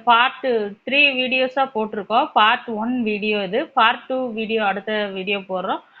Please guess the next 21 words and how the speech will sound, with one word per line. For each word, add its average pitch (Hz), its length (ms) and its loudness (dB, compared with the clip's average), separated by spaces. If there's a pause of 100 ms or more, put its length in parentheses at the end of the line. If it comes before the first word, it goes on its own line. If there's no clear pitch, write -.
(140)
அது 233 220 0
போக 247 360 0 (420)
ப்ரீவியஸ் 294 420 4
இயர் 262 200 2
கொஸ்டின்ஸு, 233 600 -2 (520)
அந்த 208 260 -4 (280)
இம்பார்ட்டன்டான 240 680 0 (140)
கொஸ்டின்ஸ் 214 480 -4
எல்லாம் 214 300 -4
சேர்ந்து 214 340 -2
ஒரு 214 200 -2
வீடியோவா 202 480 -2
பார்க்கலாம். 170 460 -6 (360)
ஓகேவா 247 440 0
ஃப்ரெண்ட்ஸ், 247 400 -4
வாங்க 220 280 0
வீடியோக்குள்ள 202 580 -2
போலாம். 190 360 0 (1400)
தமிழ் 277 320 0
சமுதாய 254 640 2
வரலாறு. 208 560 4